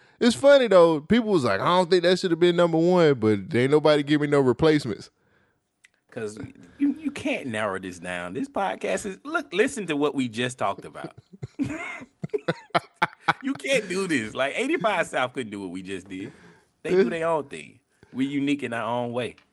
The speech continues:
Speaker 1: I know,
Speaker 2: So
Speaker 1: man.
Speaker 2: you gotta listen to this podcast every week 'cause it's gonna be <laughs> something crazy happening.
Speaker 1: And the continuity, oh my God.
Speaker 2: Going.
Speaker 1: Y'all be missing some sh-, only a per-,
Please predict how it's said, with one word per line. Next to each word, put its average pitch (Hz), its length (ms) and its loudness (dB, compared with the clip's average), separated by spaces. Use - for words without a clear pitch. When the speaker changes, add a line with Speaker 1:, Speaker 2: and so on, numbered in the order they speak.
Speaker 1:
I 120 180 0
know, 123 300 2
Speaker 2:
So 90 80 -4
Speaker 1:
man. 92 100 -2
Speaker 2:
you 92 40 -4
gotta 110 200 -2
listen 117 260 -10
to 117 140 -12
this 104 140 -12
podcast 101 600 -8
every 101 180 -16
week 113 240 -10
'cause 101 180 -18
it's 92 100 -16
gonna 127 240 -8
be 143 80 -2
<laughs> - 20 -6
something 147 320 -8
crazy 120 420 -10
happening. - 460 -14
Speaker 1:
And 113 160 0
the 104 40 0
continuity, 117 920 2
oh 156 200 4
my 101 200 -4
God. 117 680 2
Speaker 2:
Going. 127 520 -6
Speaker 1:
Y'all 190 440 8
be 233 200 4
missing 175 600 6
some 143 240 2
sh-, - 220 -6
only 320 320 8
a 262 60 4
per-, - 160 0